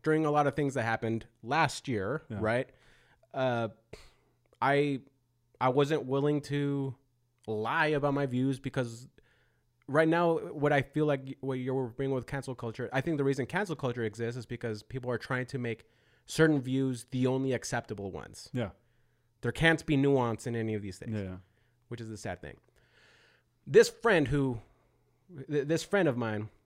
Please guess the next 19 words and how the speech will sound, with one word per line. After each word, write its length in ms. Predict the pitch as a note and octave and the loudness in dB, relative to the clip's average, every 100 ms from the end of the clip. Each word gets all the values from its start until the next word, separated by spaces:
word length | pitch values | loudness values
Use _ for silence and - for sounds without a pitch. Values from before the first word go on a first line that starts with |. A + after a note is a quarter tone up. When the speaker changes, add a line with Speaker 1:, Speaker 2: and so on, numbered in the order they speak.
| _ | _
Speaker 1:
like, 240 | C3+ C#3 - - | -4 -4 -4 0
four 220 | F#3 G3 | 4 4
or 40 | |
five 320 | - E3 D#3 C#3 | 4 4 4 2
years 220 | A#2+ A2 | 0 -2
ago, 200 | G#2+ G#2 | -4 -2
we 100 | C3+ | 2
were 140 | C#3+ | 2
working 400 | B2+ C#3+ C#3+ C3+ | 4 2 2 0
out, 240 | A#2 A2+ - | 0 -2 -4
we 100 | A#2+ | -4
were 220 | A2+ A2 | -2 -2
lifting 360 | A2+ B2+ D3+ A#2+ | -2 -4 -6 -4
weights, 400 | F#2+ G2 - C#3 | -4 -6 -8 -8
Speaker 2:
Yeah. 140 | C#3+ - _ _ _ _ _ _ A#2+ | -6 -6 _ _ _ _ _ _ -4
Speaker 1:
and 540 | B2 A#2+ A#2+ A2+ G#2 - _ _ _ _ _ _ _ | -2 -2 -2 -6 -10 -16 _ _ _ _ _ _ _
his 220 | D3 D3+ | 4 4
heart 340 | - F3 - | 6 6 6
stops, 480 | - - - - - | 0 -8 -10 -14 -18